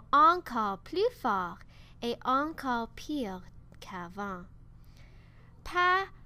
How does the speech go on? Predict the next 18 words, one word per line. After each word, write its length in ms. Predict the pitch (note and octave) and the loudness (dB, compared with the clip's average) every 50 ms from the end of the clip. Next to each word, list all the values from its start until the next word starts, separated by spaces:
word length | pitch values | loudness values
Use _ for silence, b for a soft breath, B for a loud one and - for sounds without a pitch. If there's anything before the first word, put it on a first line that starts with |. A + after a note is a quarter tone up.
| - - - - | -20 -20 -16 -12
patero-, 840 | - E4 F4 F4+ F#4 F#4 - E4+ E4 D#4+ D4+ D#4 D#4+ D#4+ D#4 - - - - - - - | -4 0 2 2 0 0 -2 -2 -2 0 2 4 4 4 4 2 -2 -8 -16 -20 -20 -14
tero-, 580 | - D4 D#4 D4+ D4+ C#4+ D#4 D4+ D4 C#4+ C#4 - B B B B | -6 -2 0 2 2 2 4 4 6 6 4 2 B B B B
racto-, 760 | - - C4 C#4+ D#4 - - - - D#4+ D4+ C#4+ C#4+ C#4+ C#4+ B B B B B B | -4 4 6 6 6 6 2 -4 0 4 6 6 6 6 4 B B B B B B
racto-vac-, 1120 | - C4+ C#4+ D#4+ E4+ - - - C#4+ C#4 B3 A#3+ A3+ G#3+ A#3+ C#4 D4+ E4 E4 - - - b b b b b b - | 2 6 6 6 6 4 -4 -2 2 2 2 2 2 4 6 8 8 8 6 4 -4 -16 b b b b b b 0
vactile-, 840 | A#3 C4+ - - - - - - - C#4 C4+ B3+ B3 B3+ B3 B3+ B3+ b b b b b b b - | 4 4 4 4 0 -8 -16 -8 -4 -4 -2 -2 0 0 0 0 0 b b b b b b b -8
tactile. 880 | - C#4 D#4 E4 D#4 - - - - C#4+ C4+ B3+ A3+ A3 G3+ F#3 F3 - - - - - - - - - - - - - - b b b b b b b b b b b - - - | 0 2 2 2 2 -2 -8 -6 -2 0 2 2 2 2 0 0 -2 -6 -10 -16 -18 -18 -18 -18 -20 -20 -20 -20 -20 -20 -20 b b b b b b b b b b b -18 -18 -16
Pour 260 | - - C#4+ C#4 C#4 | -4 -4 -4 -4 -4
com-, 480 | - - D4 D#4 E4 F4+ F#4+ G4 F#4+ E4+ - - - - - - - | -6 -8 -6 -4 -4 -4 -4 -4 -6 -8 -10 -16 -20 -20 -20 -6 -2
et 280 | B3+ C#4 D4+ D#4+ F4 - | -2 0 0 -2 -4 -6
pour 260 | - - A#3+ G#3 G3 | -6 -4 -4 -4 -4
combler 520 | - - B3+ B3+ C4 C#4+ C#4 C#4+ D#4 D#4+ D#4+ | -6 -4 0 0 0 0 0 -2 -2 -2 0
le 160 | D4+ D#4+ E4 D#4+ | 0 -2 -2 -2
tout, 360 | - - - A3+ G3+ F#3+ F#3+ F#3+ B B B B B B B | -6 -8 -6 -4 -4 -4 -6 -8 B B B B B B B
il 180 | - A3 G3 G3 | -8 -6 -6 -6
rôta 760 | F#3+ F#3 G3 A#3+ B3+ D4 D#4+ - - C4 B3 G3+ F#3 F#3 - - - - - - | -6 -4 0 4 4 4 4 2 -2 -2 0 0 0 0 -2 -6 -14 -20 -10 -4
en 200 | A3 G#3+ G3+ F#3+ | -2 -2 -2 -2
même 400 | F#3+ F#3+ G3 G3+ G3+ G#3+ A3+ A#3 | -4 -4 -4 -4 -4 -6 -6 -8
temps, 340 | - A3+ A3 F#3+ F3+ F#3 | -8 -8 -6 -6 -6 -6